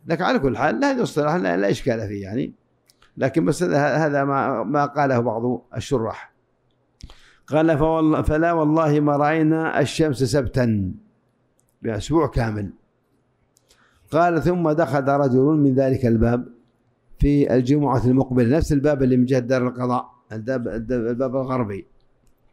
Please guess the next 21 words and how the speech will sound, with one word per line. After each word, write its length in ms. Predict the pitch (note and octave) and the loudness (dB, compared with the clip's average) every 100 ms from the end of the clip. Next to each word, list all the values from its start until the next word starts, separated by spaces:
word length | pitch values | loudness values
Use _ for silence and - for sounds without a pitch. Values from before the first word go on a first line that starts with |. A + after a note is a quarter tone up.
| _ _ _ - - _ _ | _ _ _ -20 -20 _ _
"ورسول 460 | B2+ C3+ B2+ E3+ D#3+ | 0 2 2 2 2
الله 300 | D3 D#3 D3 | 2 0 0
صلى 180 | C3 C3 | 0 0
الله 160 | A#2+ | 0
عليه 100 | D3 | 2
وسلم 360 | D#3 F3 F3+ - | 2 0 -2 -2
يخطب، 640 | C3 D3 - D#3 D3+ C3+ - - - _ _ _ - | 0 0 0 -2 2 4 2 -2 -20 _ _ _ -2
فاستقبله 840 | D#3 - F3+ - C#3+ E3 E3 D3+ D3 | 0 0 -2 -4 -2 0 2 2 2
أيضًا 220 | D3 C#3+ | 0 -2
قائما"، 500 | B2 C3+ C3+ D3+ D#3 | -6 -6 -4 -4 -4
صار 280 | D3 C3+ C3 | -4 -6 -4
أمامه، 600 | B2+ B2 B2 A#2+ E3 - _ _ _ _ _ _ _ | -4 0 0 0 -2 -8 _ _ _ _ _ _ _
فقال: 300 | A#2 A#2 D3 | -4 0 2
"يا 120 | D#3 C#3 | 2 0
رسول 200 | B2 C#3+ | 0 2
الله، 260 | C#3 C3 | 2 2
هلكت 340 | D#3+ D3 D3+ D3 | 2 0 0 0
الأموال 720 | B2 A#2+ B2 A#2+ G#2+ G2+ - - _ _ _ _ - | 2 2 2 2 0 -2 -6 -14 _ _ _ _ -6
وانقطعت 460 | C3 C3 D#3 C#3+ | -4 -2 -2 -2
السبل"، 400 | B2+ - A#2+ G2+ | -2 -2 -2 0
يعني، 480 | C3 C3+ C#3 D3+ - | 0 2 0 0 -4